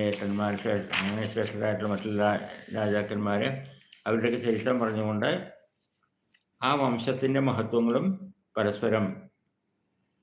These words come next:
സംസാരിച്ചു എന്ന് പറയണം. രണ്ടുപേരും ജനകരാജാവ്,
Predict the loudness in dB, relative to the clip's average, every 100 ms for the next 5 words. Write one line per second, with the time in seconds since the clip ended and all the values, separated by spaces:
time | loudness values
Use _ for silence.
0 | -6 -2 0 2 2 0 2 2 0 -4
1 | -4 -2 -2 -2 -2 2 4 6 6 2
2 | -4 -16 -20 _ _ _ _ _ _ _
3 | -4 0 2 2 4 4 6 4 4